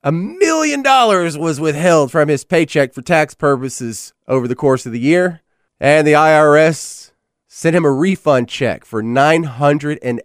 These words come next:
eighty thousand dollars. And for a couple years there, Florida man was living the high life. Went out, bought a Lexus.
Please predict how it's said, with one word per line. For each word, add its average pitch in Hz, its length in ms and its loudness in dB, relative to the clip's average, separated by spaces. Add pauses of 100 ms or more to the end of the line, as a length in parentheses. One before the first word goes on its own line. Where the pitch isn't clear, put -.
eighty 135 460 -2 (440)
thousand 160 440 2
dollars. 123 680 -4 (400)
And - 120 -2
for 190 140 2
a 185 40 0
couple - 280 0
years 202 260 0
there, 185 140 2
Florida 185 320 2
man 190 200 2
was 170 160 -2
living 180 260 -2
the 170 100 0
high 190 180 2
life. 98 480 -4 (200)
Went 151 200 2
out, 139 260 0
bought 143 180 2
a 127 40 2
Lexus. 151 840 -2